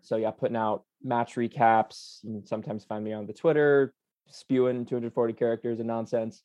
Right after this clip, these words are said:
Yeah, and some analysis pieces. You have, like, a weekly kind of, like,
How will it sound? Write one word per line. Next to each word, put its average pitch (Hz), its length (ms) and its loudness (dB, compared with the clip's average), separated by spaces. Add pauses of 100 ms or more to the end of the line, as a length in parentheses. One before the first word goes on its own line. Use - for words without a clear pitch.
Yeah, 117 140 0
and 120 180 -4
some 127 100 0
analysis 117 400 2
pieces. 110 320 -6
You 107 80 -4
have, 110 100 2
like, 107 140 -2
a 110 40 -2
weekly 107 420 -4
kind 107 180 -10
of, 101 60 -6
like, 107 100 -6